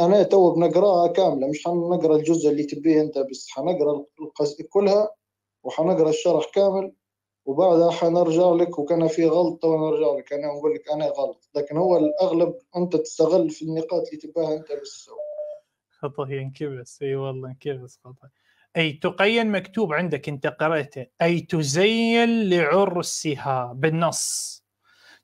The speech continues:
Speaker 2: تزين لعرسها، المرأة حينما تزين لعرسها ماذا ترتدي؟ في ليلة الزفاف تلبس ملابس جميلة، ملابس إغراء.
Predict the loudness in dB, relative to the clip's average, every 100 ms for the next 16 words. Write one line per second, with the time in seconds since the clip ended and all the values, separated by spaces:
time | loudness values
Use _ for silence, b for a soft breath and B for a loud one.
0 | -2 0 2 4 4 4 4 4 2 0
1 | 2 4 4 4 2 2 0 0 0 0
2 | 0 0 -2 0 2 2 2 2 2 0
3 | -2 0 4 6 6 6 4 -2 0 -4
4 | -2 -4 -6 _ _ _ _ _ _ _
5 | _ _ 0 2 2 2 -2 -4 -2 -2
6 | 2 2 2 -2 -4 -2 -2 -2 0 2
7 | 0 -2 -2 0 2 0 -2 0 0 0
8 | -4 2 6 6 4